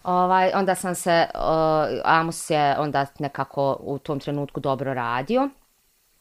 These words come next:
i riješili su neke svoje probleme koje su imali prije, ne znam, prije deset godina, sedam, ne znam ti ni ja. I onda sam se i tu učlanila, sad sam i dalje, i dalje član,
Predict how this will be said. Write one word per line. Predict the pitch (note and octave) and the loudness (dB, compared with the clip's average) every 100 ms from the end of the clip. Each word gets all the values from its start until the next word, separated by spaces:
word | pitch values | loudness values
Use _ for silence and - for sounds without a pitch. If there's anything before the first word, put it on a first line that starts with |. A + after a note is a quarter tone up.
| _ _ _ _ _ | _ _ _ _ _
i | C#3+ C#3 C#3 C3+ C#3 | -8 -6 -4 -4 -2
riješili | D3 D#3 - D3+ | 0 0 -2 -8
su | - | -6
neke | D3+ D3+ D#3 C#3+ C3 - | -6 -4 -4 -2 -4 -8
svoje | - - D3 | -4 0 0
probleme | - C3+ D3 D3+ | 0 -2 -2 -2
koje | - C#3+ | -4 -4
su | - | -2
imali | D#3 D#3 | 0 0
prije, | D3 G3 D#3 B2 _ - | 0 2 2 -2 _ -14
ne | B2 C3 B2 | -10 -8 -8
znam, | G#2+ | -12
prije | - C3 A#2+ - | -12 -12 -12 -10
deset | C3+ A#2+ - - | -10 -10 -14 -14
godina, | A#2 G#2+ - - | -14 -14 -18 -16
sedam, | - B2 A2+ - | -10 -8 -10 -14
ne | G#2 A2 | -16 -14
znam | A#2+ A2 | -14 -14
ti | - | -10
ni | C3+ G#3 | -6 -4
ja. | C#4+ - - - - - - - | -6 -10 -20 -20 -20 -20 -16 0
I | A3 | 2
onda | G#3+ | 4
sam | G#3 G#3 | 2 -2
se | - | -2
i | F#3 | -4
tu | G3 | -2
učlanila, | D#3 - C#3 D#3 B3+ D#4+ D#4 C#4+ B3+ - - - | -4 -4 -2 0 0 0 0 2 0 -2 -8 -18
sad | - A#3 A3+ | 0 2 2
sam | F#3+ F#3 | -2 -2
i | - | -2
dalje, | G#3+ G#3 F3 E3+ - - | 0 2 2 2 -2 -12
i | - E2+ F3 | -8 -2 0
dalje | F3 D3+ | 0 -2
član, | - B3+ C#4 D4 C4 | -2 2 4 4 2